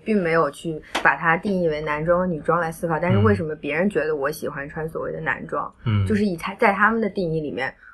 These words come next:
Speaker 1: 我平时穿的衣服都是在男装柜台比较普遍见到的，而女装柜台里面有一半的衣服从来没有见我穿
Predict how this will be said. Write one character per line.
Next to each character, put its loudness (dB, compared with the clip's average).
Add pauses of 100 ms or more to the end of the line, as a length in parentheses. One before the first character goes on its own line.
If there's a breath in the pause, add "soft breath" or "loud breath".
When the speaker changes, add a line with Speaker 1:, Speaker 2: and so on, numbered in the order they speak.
(180 loud breath)
Speaker 1:
我 6
平 0
时 0
穿 -2
的 -2
衣 -2
服 -8
都 0
是 -10
在 -2
男 -6
装 0
柜 2
台 -10
比 -18
较 -2
普 -10
遍 -6
见 0
到 -8 (100)
的， -20 (440 loud breath)
而 4
女 0
装 4
柜 2
台 0
里 0
面 -4
有 -4
一 -8
半 2
的 -6
衣 -10
服 -14
从 -8
来 -2
没 -8
有 -6
见 -4
我 -12
穿 -10